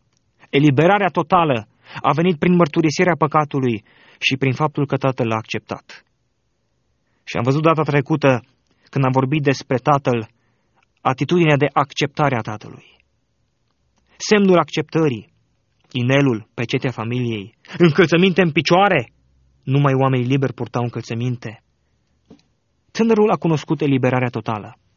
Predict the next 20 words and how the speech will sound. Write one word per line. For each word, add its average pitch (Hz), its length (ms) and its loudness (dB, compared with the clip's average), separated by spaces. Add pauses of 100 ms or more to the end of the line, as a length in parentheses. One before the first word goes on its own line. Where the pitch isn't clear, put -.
(400)
a 143 80 -2
cunoscut 143 460 -4
reabilitarea. 117 760 -6 (1300)
Tu - 100 -4
o 147 60 2
cunoști? 143 520 -6 (720)
Ești 151 300 4
liber 190 260 4
astăzi? 180 580 -2 (500)
Poți 214 280 4
să 220 120 2
spui 208 340 0
că - 100 2
ești 185 220 4
un 180 80 6
om 175 180 6
liber, 190 320 4 (880)
eliberat 151 480 2
de 151 120 0
Dumnezeu? 160 680 2